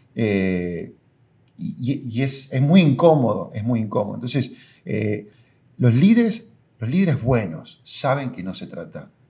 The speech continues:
de ellos. Saben que están para servir, ¿no? Eh, hay que estar atentos con este tema, porque este tema puede realmente complicarnos mucho nuestro crecimiento. Y el segundo tema, el segunda, la segunda barrera, es el miedo.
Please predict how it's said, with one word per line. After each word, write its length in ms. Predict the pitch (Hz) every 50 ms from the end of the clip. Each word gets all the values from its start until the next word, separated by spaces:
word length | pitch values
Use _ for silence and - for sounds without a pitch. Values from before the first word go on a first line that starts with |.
| _ _ _
de 160 | - 85 78
ellos. 360 | - - - _ - - _ _ _ _ _ _ _
Saben 320 | - - - 139 139 131 123
que 80 | 120
están 520 | 117 - - 135 139 135 131 - - - - _
para 180 | - 104 98 95
servir, 680 | - - - - 95 107 113 123 131 113 - 82 - - _ _ _ _ _
¿no? 340 | - 113 127 156 156 - _ _ _ _ - - _ _ _ -
Eh, 720 | - 107 101 95 92 95 90 90 90 87 87 85 85 - - _ _ _ _ _ _ _ - -
hay 80 | 120 117
que 60 | 110
estar 160 | - - 120
atentos 520 | 110 101 107 101 85 82 82 78 - - _
con 160 | - 92 92
este 100 | 85 85
tema, 260 | - 95 80 78 76 -
porque 160 | - - 107
este 100 | 98 107
tema 260 | 101 117 113 113 101
puede 200 | - 107 110 104
realmente 400 | 95 98 101 101 104 101 101 98
complicarnos 720 | - - 95 92 - - 110 - - 113 113 107 104 95 90 - -
mucho 360 | 113 117 110 113 117 117 - _ _ _
nuestro 220 | _ - - 104 101
crecimiento. 400 | 101 98 - - 98 95 - 101
Y 40 |
el 60 | 95 90
segundo 540 | - 123 117 139 160 170 170 131 117 - - _ _ _ _ _ _ -
tema, 340 | 113 110 151 190 196 - - -
el 80 | -
segunda, 560 | - - 82 - 120 135 131 120 113 101 -
la 80 | 90 87
segunda 320 | - 95 95 113 120 117
barrera, 400 | 107 - - - 101 117 139 143 - - _ _ _ _ _ _ _ _ _ _ _ _ _ _ _ _ - - -
es 140 | 101 95 101
el 100 | 92 87
miedo. 320 | 87 85 76 - - -